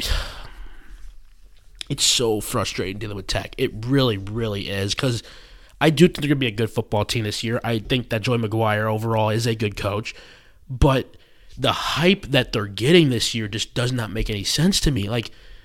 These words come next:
let, let's quit acting like Texas Tech is gonna pull a T C U, 'cause they're not. Like, y-, y-, first of all, they're getting hyped up to the point way more than T C U was last year. I mean, I think everyone's saying, "Oh, my dark horse this year is gonna be Texas Tech." Okay, we get it. Like,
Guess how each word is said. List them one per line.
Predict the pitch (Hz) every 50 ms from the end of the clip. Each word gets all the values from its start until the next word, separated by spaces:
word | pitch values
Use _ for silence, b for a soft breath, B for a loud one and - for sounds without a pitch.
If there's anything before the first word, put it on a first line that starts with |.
| b b b b
let, | - 95 107 - 135 - - - - - -
let's | 202 202 -
quit | - - 254 247 247 - -
acting | - 147 165 175 - - 165
like | 160 123 -
Texas | - - 156 156 - - 151 135
Tech | - - - 143 143 -
is | 139 120
gonna | 131 127 110
pull | - - - - 151 147 127
a | -
T | - - - 151 139
C | - - - 113
U, | 101 101 139 165 139
'cause | - - 131 123 104
they're | 95 107 98 98
not. | 98 95 101 117 156 135 - - - - b b b b b b b b b b b b b b
Like, | - 135 135 117 107 - - -
y-, | - 117 - - -
y-, | 120 104 117 - - - - - - - - - - - - -
first | - - 196 185 -
of | 143 143
all, | 131 120 110 -
they're | - 107 143 139
getting | 135 139 113
hyped | - 139 139 131 -
up | 135 113
to | -
the | 123
point | 113 - - 127 107 -
way | 101 117 135 143
more | 135 120 107
than | 95
T | - - 117
C | 104 - 113
U | 107
was | 101 98 98
last | 104 104 95 92 - -
year. | 101 92
I | 98
mean, | 110 110 98
I | 117
think | 117 127 - -
everyone's | - 123 117 120 117 113 107 107 104
saying, | - - 123 107 98 95 B B B B B B
"Oh, | - 101
my | 92 90 101
dark | 104 110 104 - -
horse | - 113 104 101 -
this | 107 - -
year | 107 104 98
is | 98 95
gonna | 110 101
be | 98 95
Texas | - 117 113 - 104 -
Tech." | - 135 117 - -
Okay, | - 151 - 180 175 139
we | 123 151
get | 135 120 147 156
it. | 131 101 - - 110
Like, | 135 139 127 -